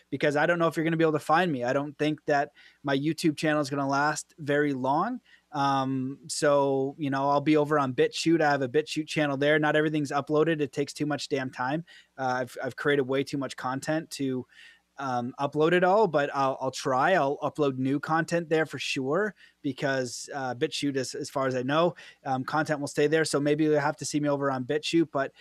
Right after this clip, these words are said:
definitely go over to matt belair dot com, sign up for the email list if you wanna stay up to date. Um, also, I have a Telegram group. There's some amazing other Telegram groups that are a little bit more active than mine, but, uh, go over to Telegram. I, like, I can post there,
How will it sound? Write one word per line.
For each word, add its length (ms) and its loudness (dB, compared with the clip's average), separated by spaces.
definitely 440 -2
go 240 2
over 220 0
to 360 -2
matt 280 -4
belair 320 0
dot 280 -2
com, 420 -2
sign 320 -2
up 80 -6
for 80 -10
the 180 -6
email 220 -2
list 240 -4
if 80 -20
you 80 -4
wanna 220 -4
stay 200 -6
up 140 -8
to 80 -10
date. 360 -2
Um, 400 -2
also, 840 4
I 120 2
have 160 4
a 60 -2
Telegram 600 2
group. 240 2
There's 180 0
some 160 -2
amazing 380 0
other 200 2
Telegram 500 2
groups 240 -4
that 100 0
are 40 0
a 40 0
little 200 0
bit 120 2
more 240 -2
active 480 0
than 180 2
mine, 460 0
but, 240 -2
uh, 140 0
go 100 -2
over 140 0
to 40 -4
Telegram. 600 2
I, 60 -2
like, 120 -6
I 100 -2
can 140 -4
post 340 -2
there, 360 2